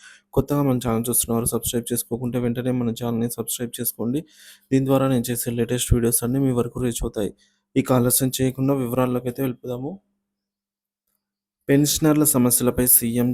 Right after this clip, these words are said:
చంద్రబాబు సానుకూల స్పందన, త్వరలోనే కీలక నిర్ణయాలు విడుదల. ఆంధ్రప్రదేశ్ రాష్ట్ర పెన్షనర్ల సమస్యలపై ముఖ్యమంత్రి నారా చంద్రబాబు నాయుడు సానుకూలంగా స్పందించారని All India Pensioners Association అధ్యక్షుడు పూర్ణచంద్రరావు తెలిపారు.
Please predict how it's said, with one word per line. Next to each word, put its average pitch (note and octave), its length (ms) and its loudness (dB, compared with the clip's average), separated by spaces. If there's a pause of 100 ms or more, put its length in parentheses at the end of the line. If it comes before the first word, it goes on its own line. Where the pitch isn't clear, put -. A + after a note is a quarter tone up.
చంద్రబాబు A#2 640 0
సానుకూల A2+ 540 0
స్పందన, G#2 380 -2 (180)
త్వరలోనే A#2+ 520 2
కీలక B2 420 -4
నిర్ణయాలు A#2 440 0
విడుదల. A#2 360 -4 (480)
ఆంధ్రప్రదేశ్ A#2 640 2
రాష్ట్ర A2+ 300 0
పెన్షనర్ల B2+ 580 0
సమస్యలపై A#2+ 680 2 (600)
ముఖ్యమంత్రి C3+ 600 4
నారా A#2+ 380 4
చంద్రబాబు B2+ 560 0
నాయుడు A#2+ 240 2
సానుకూలంగా B2 720 0
స్పందించారని A#2+ 920 0 (540)
All A#2 200 2
India A#2+ 300 2
Pensioners A#2 640 0
Association A#2 840 0
అధ్యక్షుడు A#2+ 460 0
పూర్ణచంద్రరావు A#2+ 800 2
తెలిపారు. A2+ 520 0